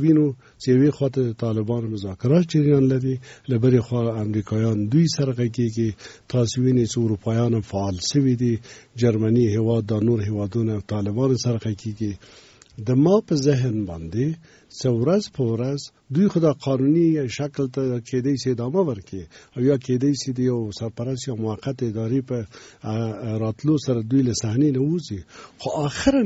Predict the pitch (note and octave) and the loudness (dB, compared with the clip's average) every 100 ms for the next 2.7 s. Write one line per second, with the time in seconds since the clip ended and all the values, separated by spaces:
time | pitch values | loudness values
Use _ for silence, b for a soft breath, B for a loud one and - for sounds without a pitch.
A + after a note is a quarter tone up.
0 | F#3 D3 D3+ E3 D3+ B2 G#2+ E2 D#2+ D2+ | 2 2 0 2 0 -2 -8 -12 -14 -18
1 | B B B - A#2+ A#2+ G#2+ B2 A#2 - | B B B -2 0 0 0 -2 -4 -4
2 | D#3+ D#3 G4+ C#3 A#2 - C#3 | -4 -2 -2 -4 -4 -2 -2